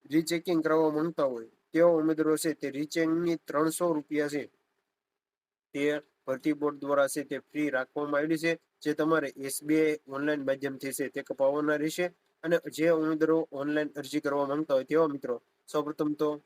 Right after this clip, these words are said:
તમારે કોલ લેટરની ઝેરોક્ષ, અરજી, જે ઉમેદવારો પોતાનું પૂરું નામ, કન્ફર્મેશન નંબર, રોલ નંબર, મોબાઈલ નંબર અવશ્ય છે તે દર્શાવવાનું રહેશે. અને તારીખ દસ એક બે હજાર છવ્વીસ સુધીમાં રૂબરૂ અથવા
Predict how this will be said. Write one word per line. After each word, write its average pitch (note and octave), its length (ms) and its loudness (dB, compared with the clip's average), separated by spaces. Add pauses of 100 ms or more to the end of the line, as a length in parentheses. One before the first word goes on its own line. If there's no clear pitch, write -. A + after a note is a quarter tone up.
(300)
તમારે D3 300 2 (520)
કોલ C#3+ 160 6
લેટરની D3 560 0
ઝેરોક્ષ, C#3 440 0 (340)
અરજી, C#3+ 400 -2
જે C#3+ 220 2
ઉમેદવારો D#3 480 2
પોતાનું D3 440 -4
પૂરું D3 420 0
નામ, C#3+ 300 4
કન્ફર્મેશન C#3+ 760 -4
નંબર, C#3 460 2 (460)
રોલ C3 360 0
નંબર, C#3+ 400 0
મોબાઈલ C3 440 0
નંબર C#3+ 360 0 (560)
અવશ્ય E3+ 460 0
છે D#3+ 180 -4
તે D3+ 160 -2
દર્શાવવાનું C#3+ 600 -2
રહેશે. C#3 300 -2 (440)
અને E3 200 2
તારીખ D#3 400 0 (440)
દસ D3+ 360 0
એક D#3 140 0
બે D3 160 -2
હજાર C#3+ 220 0
છવ્વીસ D3+ 380 -2
સુધીમાં C#3 380 -2
રૂબરૂ D#3 520 0
અથવા C#3 360 -2